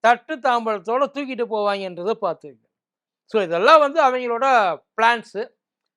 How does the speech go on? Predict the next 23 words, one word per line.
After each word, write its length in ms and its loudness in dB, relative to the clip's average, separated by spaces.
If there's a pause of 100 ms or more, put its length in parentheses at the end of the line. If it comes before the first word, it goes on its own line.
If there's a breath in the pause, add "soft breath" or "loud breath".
(200)
மத்தபடி 340 -2
சீனியாரிட்டி, 840 0 (840)
ஆ, 60 2 (200)
ரொம்ப 280 0
வருஷமா 380 4
பாஜகவுக்கா 800 2 (140)
இருந்தவர், 400 -2 (100)
அந்த 220 -8
அளவுக்கு 360 -2
பெரிய 300 -2
மதிப்பெல்லாம் 540 -4
இவங்களுக்கெல்லாம் 580 -6
அந்த 100 -8
அளவுக்கு, 320 -6
அத்வானி 440 -6
எல்லாம் 240 -2 (1040)
கையெடுத்து 440 2
கும்பிடாம 500 2
கிளம்பி 300 2
போனவர் 380 2
தானே 220 0
ஐயா 200 -2
மோடி. 300 -2